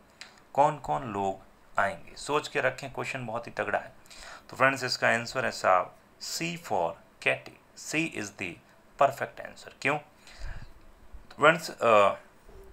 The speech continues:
सीएटी क्यों लाया गया था? सीएटी इसीलिए लाया गया ताकि जो भी आपके, अ, जो all इंडिया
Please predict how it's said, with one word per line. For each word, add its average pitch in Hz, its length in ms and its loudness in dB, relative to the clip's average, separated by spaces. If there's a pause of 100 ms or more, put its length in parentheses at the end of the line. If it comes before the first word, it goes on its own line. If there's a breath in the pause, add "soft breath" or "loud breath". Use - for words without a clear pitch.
(540)
सीएटी 143 480 -4
क्यों 156 240 -6
लाया 95 220 6
गया 95 200 0
था? 131 200 -4
सीएटी 131 440 -6
इसीलिए 151 400 -4
लाया 90 260 2
गया 85 280 -2 (520 loud breath)
ताकि 107 280 2
जो 123 220 -8
भी 156 160 -10
आपके, 120 580 -4
अ, 87 420 4 (1600 loud breath)
जो 107 420 0 (100)
all 156 200 2
इंडिया 156 540 2